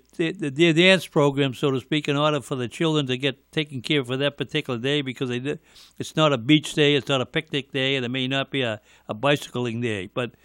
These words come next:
again, uh, six one seven, nine six nine, eight nine zero zero or Highland Street, one word, dot org. And, um, you might find out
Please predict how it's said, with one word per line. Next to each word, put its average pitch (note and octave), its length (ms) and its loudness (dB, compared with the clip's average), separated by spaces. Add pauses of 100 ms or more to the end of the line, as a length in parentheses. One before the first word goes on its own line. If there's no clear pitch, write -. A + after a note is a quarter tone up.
(240)
again, C#3+ 480 4 (420)
uh, B2 280 -2 (220)
six - 360 -2
one F#3+ 180 2
seven, D3+ 520 0 (840)
nine D#3+ 340 4
six - 360 -6
nine, C3 480 2 (640)
eight D#3+ 260 2
nine C#3+ 380 2
zero D#3 360 2
zero B2 380 0
or C#3 560 0 (540)
Highland F#3 560 2
Street, E3+ 480 2 (220)
one E3+ 300 0
word, D3+ 360 0 (480)
dot D3 260 4
org. G#2 360 0 (140)
And, C3 360 -6
um, A#2+ 420 -6
you D3 140 -6
might E3 260 -4
find D#3 340 -2
out D3 280 -2